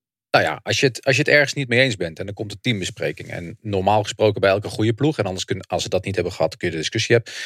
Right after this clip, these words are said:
heb je vooraf een teambespreking. Nou, daar is hij mee akkoord gegaan. Hij heeft in de wedstrijd ook gewoon zijn ding gedaan. Ook al was hij het er misschien niet mee eens. Hè? Dus dat is, hij heeft zijn ding gedaan. Hè? Daar is niks over te zeggen.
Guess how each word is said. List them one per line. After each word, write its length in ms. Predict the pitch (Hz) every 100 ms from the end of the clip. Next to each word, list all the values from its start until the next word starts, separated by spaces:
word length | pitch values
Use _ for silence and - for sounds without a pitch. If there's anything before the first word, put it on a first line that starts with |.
| -
heb 140 | - -
je 60 |
vooraf 460 | 107 143 156 143 131
een 180 | - 101
teambespreking. 680 | 110 87 - - - - -
Nou, 120 | -
daar 100 | -
is 100 | 135
hij 80 | 147
mee 120 | 143 113
akkoord 280 | - -
gegaan. 240 | - - 165
Hij 80 | 175
heeft 160 | 127
in 180 | - 180
de 60 | 156
wedstrijd 480 | 131 - 156 175
ook 120 | 127 -
gewoon 220 | 127 120
zijn 140 | 110
ding 220 | 98 165
gedaan. 380 | - - - 285 - _ - - _ _
Ook 200 | 135 120
al 80 | 120
was 120 | 120
hij 100 | 117
het 100 | 104
er 60 |
misschien 260 | 107 - 117
niet 160 | 127 117
mee 140 | 82
eens. 220 | 73 -
Hè? 120 | 131
Dus 120 | 165 120
dat 140 | 135
is, 280 | 131 - - _ _
hij 120 | 151
heeft 120 | 170
zijn 140 | 190 170
ding 200 | 220 -
gedaan. 300 | 123 82 98
Hè? 100 | 170
Daar 140 | 147
is 100 | 156
niks 200 | 175 -
over 200 | 151 139
te 80 | 123
zeggen. 320 | 156 170 240